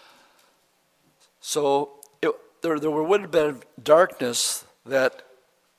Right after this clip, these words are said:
came over the land at this time. "And about the ninth hour, Jesus cried out with a loud voice, saying,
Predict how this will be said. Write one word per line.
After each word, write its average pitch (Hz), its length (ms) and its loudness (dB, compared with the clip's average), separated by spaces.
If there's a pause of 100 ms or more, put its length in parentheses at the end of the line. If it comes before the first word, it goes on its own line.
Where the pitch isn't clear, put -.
came 143 240 -4
over 143 240 0
the 123 100 -2
land 120 380 -2
at 113 160 -6
this - 240 -6
time. 110 460 -8 (1160)
"And 151 120 -4
about 170 320 4
the 156 100 -2
ninth 175 380 0
hour, 151 280 6
Jesus 143 520 2
cried 135 260 4
out 139 160 6
with 120 80 -2
a 127 60 -2
loud 131 280 2
voice, 127 280 -2
saying, 135 340 0